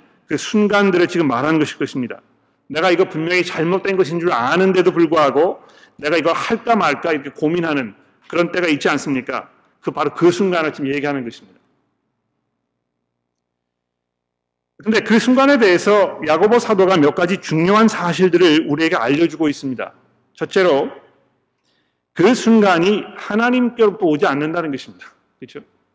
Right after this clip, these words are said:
하나님은 스스로 악을, 악의 유혹을 받지 않으실 뿐더러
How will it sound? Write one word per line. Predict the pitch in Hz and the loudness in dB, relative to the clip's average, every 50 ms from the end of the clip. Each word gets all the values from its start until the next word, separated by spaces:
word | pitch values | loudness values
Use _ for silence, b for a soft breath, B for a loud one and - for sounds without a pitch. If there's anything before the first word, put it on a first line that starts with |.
| _ _ _ _ _ _ _ _ _ _ _ _ _ _ _ _ _ _ _ _ _ _ _ | _ _ _ _ _ _ _ _ _ _ _ _ _ _ _ _ _ _ _ _ _ _ _
하나님은 | - 185 185 180 175 185 196 196 | -6 -2 0 2 4 4 4 2
스스로 | 185 - 202 - - 196 202 185 | 2 -2 -6 -4 0 2 4 4
악을, | 156 131 139 143 147 165 175 175 160 139 - - - - - | 4 4 2 2 4 4 4 4 4 2 0 -4 -12 -8 -4
악의 | 143 143 - 127 139 151 170 180 160 135 | -4 -2 0 0 0 2 2 2 2 2
유혹을 | 139 160 165 175 170 180 180 | 0 2 2 2 2 2 0
받지 | 170 139 139 - - 185 | 0 -2 -4 -2 0 0
않으실 | 143 135 139 143 139 - 165 151 - | 2 2 2 0 0 0 -2 -2 -2
뿐더러 | 160 156 147 135 135 127 147 202 240 - | -2 -2 -2 -2 0 0 0 0 -2 -6